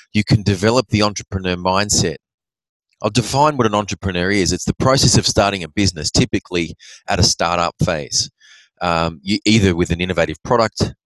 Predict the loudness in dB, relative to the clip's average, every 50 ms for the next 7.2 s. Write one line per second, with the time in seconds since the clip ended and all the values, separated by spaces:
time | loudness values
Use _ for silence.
0 | _ _ _ _ _ _ _ _ _ _ -4 -4 -2 -2 -2 -2 -2 -4 -2 0
1 | 0 0 0 -2 -2 -2 -2 -2 -4 -4 -4 -2 0 2 2 2 2 2 0 -4
2 | -2 -2 -2 -2 -4 -6 _ _ _ _ -20 -20 -20 -20 -20 -20 -20 -20 -20 -20
3 | -20 -20 -20 _ _ _ -14 -8 -4 -2 0 0 0 0 -2 -4 -8 -14 -18 -20
4 | _ _ _ _ _ -2 0 2 2 2 2 0 0 0 2 2 4 4 4 2
5 | 2 0 0 2 2 2 2 2 0 -2 -4 -6 -4 -2 -2 0 2 0 0 0
6 | -2 -2 0 0 -2 -2 -4 -4 -2 -2 -2 -2 -4 -6 -8 -8 -4 -2 -2 -2
7 | -2 -2 -4